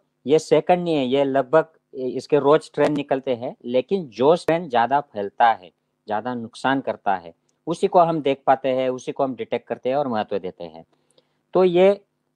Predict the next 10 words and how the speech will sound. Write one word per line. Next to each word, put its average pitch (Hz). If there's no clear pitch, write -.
अ, 127
जैसे 131
डब्ल्यूएचओ 147
जो 143
है, 127
जागतिक 110
स्वास्थ्य 113
संगठन, 110
इन्होंने 131
एक 120